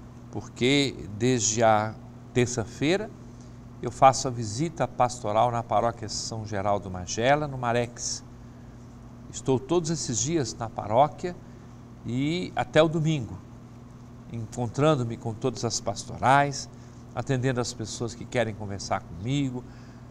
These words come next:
conversando também com o pároco, com os diversos grupos que existem nessa paróquia. Um grande abraço para a Paróquia de São Geraldo Magela.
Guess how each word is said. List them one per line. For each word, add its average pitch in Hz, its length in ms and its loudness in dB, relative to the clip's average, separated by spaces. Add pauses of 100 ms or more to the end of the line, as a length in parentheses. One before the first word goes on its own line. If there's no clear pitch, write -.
(120)
conversando 127 460 4
também 107 280 -2
com - 160 -8
o 87 60 -6 (120)
pároco, 135 580 6 (480)
com 151 80 -6
os 131 80 0
diversos 123 500 6
grupos 123 560 0
que - 100 -2
existem 117 440 -2
nessa 113 360 0
paróquia. 104 500 -2 (600)
Um - 40 -8
grande 127 260 2
abraço 135 400 6
para 139 200 4
a - 20 -6
Paróquia 123 340 2
de 117 80 -6
São 123 160 -6
Geraldo 110 420 -2
Magela. 113 420 -4